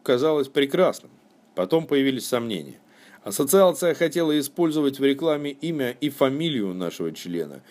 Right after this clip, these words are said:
Он должен был быть представлен как директор по связям с общественностью и член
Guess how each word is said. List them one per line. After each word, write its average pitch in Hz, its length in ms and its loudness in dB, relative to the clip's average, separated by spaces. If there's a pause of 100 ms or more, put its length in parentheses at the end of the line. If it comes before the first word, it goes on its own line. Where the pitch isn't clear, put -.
(260)
Он 170 160 0
должен 170 360 4
был 165 140 2
быть 151 160 -6
представлен 156 580 2
как 135 220 2
директор 139 540 0
по 127 160 2
связям 131 360 2
с 127 80 -10
общественностью 131 880 -4
и 120 100 -6
член 143 400 -2